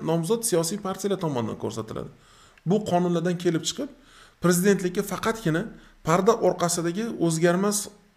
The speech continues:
hokimiyat xohlagan kishilar nomzodini qo'yishi mumkin bo'ladi. O'zlari tuzib qo'ygan, saylab qo'ygan partiyalar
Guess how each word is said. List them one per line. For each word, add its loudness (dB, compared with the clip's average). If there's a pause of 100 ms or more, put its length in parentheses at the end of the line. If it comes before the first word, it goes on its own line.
(300)
hokimiyat 2
xohlagan -2
kishilar -2
nomzodini 0 (480)
qo'yishi 6
mumkin -2
bo'ladi. -4 (840)
O'zlari 10 (960)
tuzib 0
qo'ygan, 8
saylab 2
qo'ygan 2
partiyalar 2